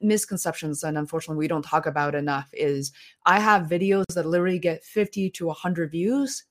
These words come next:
yet driving the exact type of consulting engagement that I need. Maybe something I talk about,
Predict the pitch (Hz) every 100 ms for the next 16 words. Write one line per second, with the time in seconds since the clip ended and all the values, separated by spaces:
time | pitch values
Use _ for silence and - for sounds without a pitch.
0 | - 165 185 170 - 160 180 180 190 185
1 | 180 175 170 - _ - 165 185 175 -
2 | 170 180 190 196 - 185 - - 165 156
3 | - 175 - 165 160 165 160 - 170 165
4 | 165 - 151 147 147 143 82 - - -
5 | 190 190 196 190 175 180 165 165 165 160
6 | 156 147